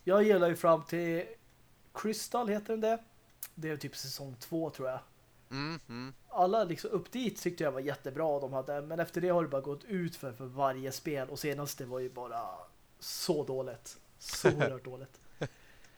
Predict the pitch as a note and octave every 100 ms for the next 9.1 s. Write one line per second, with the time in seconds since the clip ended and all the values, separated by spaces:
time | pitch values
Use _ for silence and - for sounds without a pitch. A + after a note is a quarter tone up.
0 | - - - - - - - _ - -
1 | F3 F#3 G3+ A#3+ G#3 B2 B2+ E3+ G#3 G#3+
2 | G#3+ - G3+ G#3 F#3+ G3 F#3 G#3+ - -
3 | A3 F#3 - G3+ A3+ D#3 C#3 C#3+ F3 -
4 | D#3 D#3+ D3+ E3 D#3 D3 C3+ D3+ C#3 E3+
5 | D3 B2 - - - - F3 F#3 - G#3
6 | A#3 C#3+ C3 C3+ C#3+ - - - - -
7 | - - - - - A3+ F3+ F#3 F#3 -
8 | G#3 - - G3+ E3 D#3+ D3 D#3+ D#3+ D#3